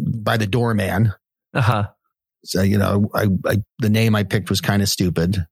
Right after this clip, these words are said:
Speaker 2: Oh, what was your, what did you, what name did you give your son?
Speaker 1: Mobutu Sese Seko.
Speaker 2: <laughs>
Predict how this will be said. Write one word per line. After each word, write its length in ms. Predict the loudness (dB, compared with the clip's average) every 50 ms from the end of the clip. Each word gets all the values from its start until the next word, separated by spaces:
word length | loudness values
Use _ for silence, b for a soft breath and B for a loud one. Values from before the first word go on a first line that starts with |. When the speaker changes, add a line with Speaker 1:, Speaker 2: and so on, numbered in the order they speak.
| _ _ _ -4
Speaker 2:
Oh, 100 | -2 0
what 220 | 0 0 0 0 0
was 200 | 0 0 0 0
your, 140 | 0 0 0
what 160 | 0 0 0
did 100 | 2 0
you, 80 | -2 -2
what 220 | -2 -2 0 0 2
name 200 | 2 2 2 2
did 80 | 2 2
you 60 | 2
give 140 | 2 2 2
your 80 | 2 2
son? 380 | 2 2 2 2 2 0 -2 _ _ _ _ _ _ _ _ _ _ _ _ _ -4 -2
Speaker 1:
Mobutu 500 | 0 0 2 2 0 0 0 0 -2 0
Sese 420 | 0 0 0 0 0 0 0 0 0
Seko. 500 | 0 -2 -2 -2 -2 -2 -2 0 -2 -4
Speaker 2:
<laughs> 40 | -6